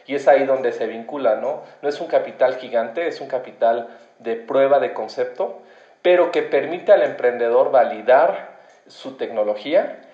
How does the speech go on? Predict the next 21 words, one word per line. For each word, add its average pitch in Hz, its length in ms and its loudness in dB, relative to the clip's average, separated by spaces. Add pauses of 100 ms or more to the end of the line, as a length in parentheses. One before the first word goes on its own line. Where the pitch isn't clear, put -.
(180)
y 135 120 -2
eventualmente 151 680 0
construir 131 500 -6
un 143 140 -10
caso 139 340 0
de 120 80 -2
negocio 151 640 -6
en 120 160 -8
donde 120 280 -2
se - 120 -10
pueda 143 300 2
justificar 123 720 -4
la 135 100 2
inversión 117 640 -4 (360)
de 117 100 -6
un 117 140 -8
corporativo 127 920 -4 (180)
a 110 120 -2
más 120 300 0
grande 117 300 0
escala. - 500 -4